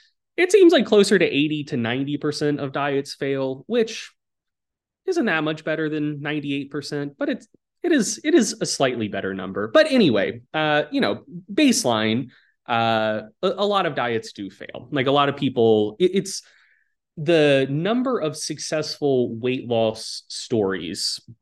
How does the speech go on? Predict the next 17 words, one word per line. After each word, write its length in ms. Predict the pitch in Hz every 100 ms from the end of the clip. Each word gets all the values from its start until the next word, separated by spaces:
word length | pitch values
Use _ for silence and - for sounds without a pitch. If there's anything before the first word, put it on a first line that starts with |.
| -
stretch 340 | - 196 190
into 180 | 185 156
the 80 | 143
millions. 540 | 123 95 - - 117
It's 300 | - 151 -
not 180 | 175 135
hard 220 | 135 113
to 80 | -
find. 260 | - 69 - 113 - _ _ -
Um, 460 | 113 110 110 110
the 100 | 110
number 280 | 160 185 185
of 120 | 165
successful 960 | - 135 - 131 123 - 120 113 107 107 _ _ _ _
weight 340 | 117 139 139
loss 640 | 123 117 117 110 - - - _
and 280 | 120 120 117